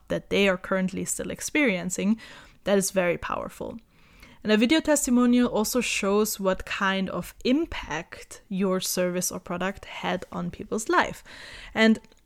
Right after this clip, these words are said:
that is one of the most important and most authentic ways to market your product, because people always believe other people more than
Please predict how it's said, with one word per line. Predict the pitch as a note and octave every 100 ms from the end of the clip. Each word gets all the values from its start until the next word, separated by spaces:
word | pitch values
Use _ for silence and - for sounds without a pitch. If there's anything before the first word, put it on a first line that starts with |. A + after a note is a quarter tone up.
| _
that | A3 B3
is | D4 D4+ -
one | G#3+ G3+ A#3
of | B3 A#3 -
the | G#3+ A#3 A#3 - - _
most | G3 G3+ A3+ C#4+ -
important | A3+ G#3+ G#3 G#3+ A3+
and | F3 F#3+
most | F#3+ G#3 A3+ B3 - -
authentic | G3+ - A3+ A#3+ A#3 A3+
ways | F3+ F#3+ F#3 F3+ A#3 - - - _ _ - - _
to | - G#3+ G#3+ G#3 G3+ F#3 - _ - -
market | G#3 A3 A3+ A3 -
your | F#3
product, | - F#3 D#2 - -
because | G3+ G#3+ G3+
people | - C4 C#4
always | C#4+ A3+ A#3 A#3
believe | G#3 G3+ G#3 - - - - -
other | - G#3 G#3+
people | G#3+ A3 G#3+ G3+
more | F#3+ F#3 F#3+ G3+ G#3+ A3 - _ _
than | G3+ G3 F#3+ F#3+ F#3+ F3